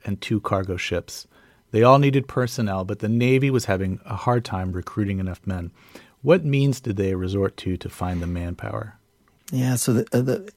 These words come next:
Speaker 2: in Great Britain at that time did not have conscription, and it had exhausted its supply of volunteers, uh, during this war for the Navy. And so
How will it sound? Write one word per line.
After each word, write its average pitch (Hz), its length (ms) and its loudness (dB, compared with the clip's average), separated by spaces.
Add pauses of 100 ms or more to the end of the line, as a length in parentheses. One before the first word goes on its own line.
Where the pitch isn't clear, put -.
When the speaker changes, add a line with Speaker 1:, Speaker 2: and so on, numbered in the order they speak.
Speaker 2:
in 160 160 4
Great 147 340 0
Britain 147 160 2
at 127 80 -2
that 131 140 -2
time 127 180 2
did 113 140 2
not 117 180 2
have 110 320 0
conscription, 104 840 -2 (440)
and 117 160 4
it 123 120 2
had 123 160 4
exhausted 120 800 2
its - 160 -2
supply 113 580 2
of 110 120 2
volunteers, 104 1080 2
uh, 98 160 -2
during 107 340 0
this 107 220 -2
war 127 280 2
for - 180 -10
the 101 100 -4
Navy. 120 520 0
And 110 160 2
so 127 360 4